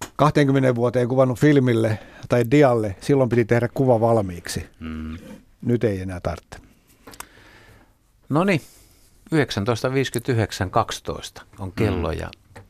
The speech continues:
Speaker 3: luontokuvailta viimeinen minuutti. J P, vedäpä yhteen.
Speaker 2: No, tässä on aika paljon käyty asioita läpi, mutta jälleen kerran varmasti jäi ihan hirvittävä määrä. Me ei oikeastaan tekniikkaan paneuduttu tällä kertaa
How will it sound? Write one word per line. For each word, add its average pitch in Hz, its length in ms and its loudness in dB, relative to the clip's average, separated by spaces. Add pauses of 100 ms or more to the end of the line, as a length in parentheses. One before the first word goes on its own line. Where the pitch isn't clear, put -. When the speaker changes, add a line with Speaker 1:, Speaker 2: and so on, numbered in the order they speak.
(600)
Speaker 3:
luontokuvailta 87 880 -2
viimeinen 98 440 0
minuutti. - 840 -6 (380)
J 113 100 2 (140)
P, - 20 -20 (920)
vedäpä 98 360 -2 (680)
yhteen. - 380 -4 (360)
Speaker 2:
No, 175 260 -8 (280)
tässä 143 240 -2
on 127 80 -2
aika 104 180 -4
paljon 107 340 0
käyty 87 280 -4
asioita 87 420 -4
läpi, 85 220 -6
mutta 90 200 -8
jälleen 90 360 -2
kerran 92 360 -2
varmasti 90 600 0
jäi 85 200 -6 (380)
ihan 104 260 -2
hirvittävä 92 600 -4
määrä. 85 280 -6
Me 110 60 2
ei 110 80 4
oikeastaan 117 400 2
tekniikkaan 90 640 -2
paneuduttu 85 720 -6
tällä 85 220 -6
kertaa - 400 -12